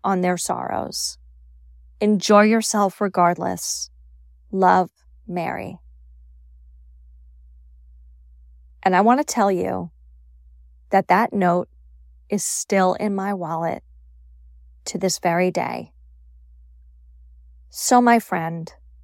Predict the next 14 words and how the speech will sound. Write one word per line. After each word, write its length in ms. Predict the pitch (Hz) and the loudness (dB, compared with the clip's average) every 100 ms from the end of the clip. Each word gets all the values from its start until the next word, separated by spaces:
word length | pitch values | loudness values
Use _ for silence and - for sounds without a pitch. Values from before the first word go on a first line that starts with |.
| - - - - - - - - | -20 -20 -20 -20 -20 -20 -4 4
I 140 | 240 | 4
want 280 | 240 247 - | 6 2 2
you 180 | 208 208 | 2 2
to 100 | 214 | 0
consider 580 | - 208 - 202 202 | -4 -4 0 0 0
this 220 | 220 254 233 | 0 0 0
episode 720 | 196 196 - 196 185 185 - - - - - - - | -2 -4 -2 0 0 -4 -8 -20 -20 -20 -20 -20 -10
your 400 | 185 202 214 220 | 0 4 6 4
permission 540 | - 190 165 190 180 | 0 -4 -4 -6 -8
slip 420 | - - 95 - - - - - - - - - - - - | -6 -4 -6 -10 -20 -20 -20 -20 -20 -20 -20 -20 -20 -20 -8
to 200 | - 208 | 0 2
enjoy 420 | 196 185 190 196 | 2 2 4 4
your 200 | 226 247 | 4 2
life, 540 | 220 170 175 170 _ | 0 0 -2 -6 _